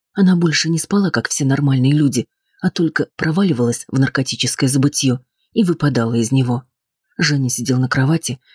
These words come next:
подвернув под себя ноги. Горел ночник. На прикроватном столике опустевшая бутылка водки и стакан. Женя плакал, а она ничего не могла понять,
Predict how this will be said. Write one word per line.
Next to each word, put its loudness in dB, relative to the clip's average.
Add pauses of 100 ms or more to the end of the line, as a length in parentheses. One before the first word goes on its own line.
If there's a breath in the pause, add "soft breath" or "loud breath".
(100)
подвернув 0
под -4
себя 2
ноги. 0 (280)
Горел 0
ночник. -2 (260)
На 2
прикроватном -4
столике -2 (240)
опустевшая -2
бутылка -2
водки -4 (140)
и -6
стакан. -2 (580)
Женя -2
плакал, -4 (500)
а 2
она 2 (120)
ничего 0
не -2
могла 0
понять, 0